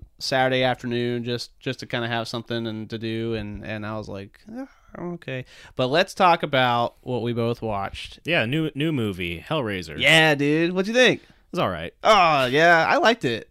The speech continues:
Speaker 1: I
Speaker 2: It was
Speaker 1: thought
Speaker 2: all right.
Speaker 1: good. But the, the fair, the, to be fair, I think we both we both haven't seen any of the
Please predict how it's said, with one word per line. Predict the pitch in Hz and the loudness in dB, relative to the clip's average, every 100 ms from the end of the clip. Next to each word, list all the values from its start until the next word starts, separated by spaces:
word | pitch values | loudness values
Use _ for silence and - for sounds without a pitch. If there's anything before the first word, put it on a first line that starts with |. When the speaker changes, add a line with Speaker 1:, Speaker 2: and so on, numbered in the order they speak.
| - | -4
Speaker 1:
I | |
Speaker 2:
It | 240 | 0
was | 220 | 2
Speaker 1:
thought | 139 | 2
Speaker 2:
all | |
right. | 117 | 2
Speaker 1:
good. | 143 127 - | 2 2 4
But | 180 180 | 2 2
the, | 175 - | -8 -8
the | 165 | -8
fair, | 160 214 208 - | 0 2 2 0
the, | 175 | -8
to | - 180 | -8 -8
be | 185 | -6
fair, | 185 190 | -2 0
I | 160 151 | 2 0
think | 170 | -2
we | 151 | -2
both | 143 139 - _ _ _ - | 0 -2 -4 _ _ _ -6
we | 147 | 0
both | 160 170 | 2 2
haven't | 135 110 | 0 -2
seen | 120 | -4
any | 120 127 | -2 -4
of | 104 | -4
the | 101 117 | -6 -8